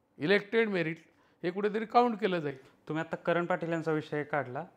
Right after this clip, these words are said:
Speaker 2: अ, करण पाटील यांना तुम्ही लोकसभेला मदत, अ, केली होती, मग आता ते तुम्हाला मदत करतील का, विश्वास आहे का तेवढा?
Speaker 1: मला पूर्ण विश्वास आहे. बघा, असं आहे, काही गोष्टी घरातल्या असतात,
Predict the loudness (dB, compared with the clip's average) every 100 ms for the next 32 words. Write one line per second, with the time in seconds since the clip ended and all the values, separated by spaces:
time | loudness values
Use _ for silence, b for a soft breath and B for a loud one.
0 | _ -10 -4 -2 -4 -4 -4 -2 -2 -2
1 | -2 -2 -4 -2 0 0 0 2 2 2
2 | 4 2 0 -2 -2 -2 -2 -2 0 0
3 | -2 -8 -16 b b -10 -6 -4 -2 -2
4 | 0 2 4 4 2 0 0 0 0 -2
5 | -2 -2 -2 -4 -2 0 -2 -4 -6 -6
6 | -8 -8 0 2 4 2 2 2 0 0
7 | 0 0 -2 0 0 0 -6 _ -14 -2
8 | 0 0 -4 -6 -6 -4 -6 -8 -10 -4
9 | -2 -2 -2 -4 -4 -6 -8